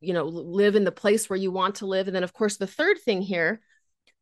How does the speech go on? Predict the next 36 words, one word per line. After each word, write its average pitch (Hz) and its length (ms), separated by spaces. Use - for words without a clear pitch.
is 196 360
that 196 160
you 214 100
will 202 120
not 202 300
get 196 140
to - 160
live 185 400
with 185 320
the 175 160
people 165 640
that 160 220
you 170 80
want 156 200
to 170 80
live 156 200
with. - 200
So 170 200
the 160 100
three, 220 480
the 208 80
trifecta 247 640
here 170 540
is 160 260
consider 226 380
carefully 240 760
what 226 300
each 247 180
of 226 80
your 226 120
decisions 214 480
are 214 200
on 208 120
this 185 200
world, 175 400
because 202 540